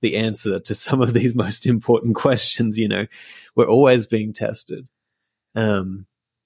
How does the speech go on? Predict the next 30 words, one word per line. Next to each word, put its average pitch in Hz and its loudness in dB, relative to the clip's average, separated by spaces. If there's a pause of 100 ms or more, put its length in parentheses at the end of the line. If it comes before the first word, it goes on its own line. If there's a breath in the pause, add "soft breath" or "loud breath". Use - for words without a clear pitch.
(1700)
and, 117 0 (360)
yeah, 123 2
I 117 0
mean, 117 2
that, 117 -2
that's, - 2
that's, - -2
it's 117 -6
one 131 4
of 123 0
the 113 2
reasons 113 2
why 107 4
I 101 2
love 104 0
that 107 -2
passage 110 -2
from 107 0
Isaiah 110 2
where 110 2
he 110 -4
says, 107 -2
uh, 117 -4 (1400)
what - -20
does 120 -10
he 113 -6
say? 104 -2
Something 139 2
like, 131 2
uh, 107 2